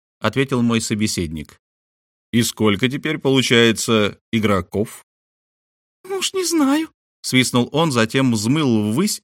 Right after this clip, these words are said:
и исчез. Вот так всё запуталось ещё больше, а я даже не имею ни малейшего понятия, открывающие они или закрывающие.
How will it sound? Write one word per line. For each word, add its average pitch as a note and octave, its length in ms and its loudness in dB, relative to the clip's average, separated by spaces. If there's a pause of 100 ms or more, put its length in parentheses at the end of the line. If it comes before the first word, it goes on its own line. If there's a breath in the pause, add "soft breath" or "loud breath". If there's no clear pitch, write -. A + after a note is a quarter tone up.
и F3+ 200 -6
исчез. - 640 -8 (1040)
Вот F#3 240 -2
так F#3 260 4
всё - 320 -4
запуталось C#3 600 0
ещё C#3+ 240 -2
больше, G#2 760 0
а - 140 -6
я G#2+ 140 0
даже D3 240 -4
не E3 220 -2
имею E3 220 0
ни E3+ 100 0
малейшего E3 520 0
понятия, F#2+ 880 0 (160 soft breath)
открывающие A#2 1040 0
они D#3+ 420 -4
или C3+ 240 -2
закрывающие. A#2+ 1300 -6